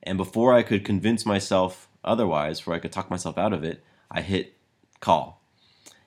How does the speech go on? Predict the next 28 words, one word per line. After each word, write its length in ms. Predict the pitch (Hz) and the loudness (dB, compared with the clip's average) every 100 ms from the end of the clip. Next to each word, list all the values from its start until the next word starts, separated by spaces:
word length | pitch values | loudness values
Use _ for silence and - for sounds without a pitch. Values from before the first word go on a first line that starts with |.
| _ | _
And, 500 | - 90 90 90 90 | 0 2 4 2 0
you 60 | 104 | 0
know, 300 | 87 80 87 _ _ - | -2 -4 -8 _ _ -10
remember, 320 | 98 113 110 | -2 0 2
I 80 | 87 | 2
haven't 180 | 101 95 | 2 0
spoken 320 | - 98 98 | 0 -2 -2
to 100 | 90 | -4
her 180 | 87 85 | -4 -4
in 260 | 80 78 - | -4 -6 -8
a 60 | |
couple 260 | - 82 82 | -10 -8 -6
of 60 | |
months 340 | 80 101 90 - | -2 -2 -2 -8
now. 280 | 73 69 - _ _ _ | -12 -12 -20 _ _ _
So 460 | - - 87 85 80 | -8 -2 0 0 -2
we're 140 | 82 | -4
about 280 | 80 92 - | 2 2 2
to 80 | 90 | 0
have 160 | 85 | -2
a 60 | 80 | -2
conversation 680 | 90 80 76 110 120 - 82 | -6 -6 -2 0 0 -4 -6
and 280 | 80 78 80 | -6 -6 -6
we're 60 | |
about 260 | 82 82 - | -4 -4 -4
to 80 | 80 | -6
get 160 | 85 | -4
into, 540 | 90 90 - 82 76 | -2 -4 -4 -6 -6